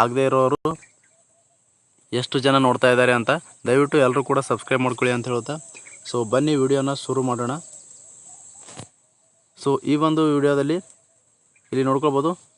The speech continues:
ಸಬ್ಸ್ಕ್ರೈಬ್ ಅಂತ ಇರುತ್ತೆ, ಸಬ್ಸ್ಕ್ರೈಬ್ ಮೇಲೆ ಕ್ಲಿಕ್ ಮಾಡಿ. ಅದೇ ರೀತಿಯಾಗಿ ಒಂದು all ಅನ್ನೋ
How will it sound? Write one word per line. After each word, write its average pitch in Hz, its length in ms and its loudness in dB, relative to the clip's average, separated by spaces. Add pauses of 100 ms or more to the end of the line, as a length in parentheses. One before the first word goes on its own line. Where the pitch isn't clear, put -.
(140)
ಸಬ್ಸ್ಕ್ರೈಬ್ 143 500 0
ಅಂತ 135 180 -2
ಇರುತ್ತೆ, 131 260 -4
ಸಬ್ಸ್ಕ್ರೈಬ್ 131 380 -2
ಮೇಲೆ 131 180 -2
ಕ್ಲಿಕ್ 131 240 -6
ಮಾಡಿ. 131 140 -4 (240)
ಅದೇ 123 200 -4
ರೀತಿಯಾಗಿ 131 320 -2 (120)
ಒಂದು 139 140 -2 (260)
all 127 180 4
ಅನ್ನೋ 131 140 0